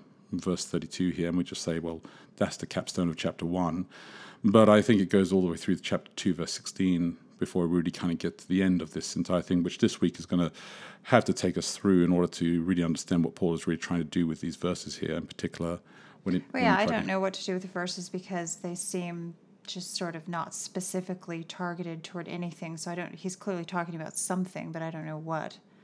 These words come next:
Speaker 2: he's talking about or what prompted what feels like kind of a rant.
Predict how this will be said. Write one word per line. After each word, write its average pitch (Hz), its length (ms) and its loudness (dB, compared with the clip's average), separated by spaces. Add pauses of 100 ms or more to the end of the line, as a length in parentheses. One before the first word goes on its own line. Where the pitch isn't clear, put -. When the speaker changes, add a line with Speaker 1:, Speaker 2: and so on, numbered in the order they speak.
(260)
Speaker 2:
he's 175 200 -6
talking 160 320 -2
about 160 180 0
or 156 80 -2
what - 200 -6
prompted 165 680 -6 (400)
what - 180 -10
feels 185 380 -4
like 160 220 -10
kind - 240 -10
of 156 100 -12
a 151 40 -12
rant. 160 520 -6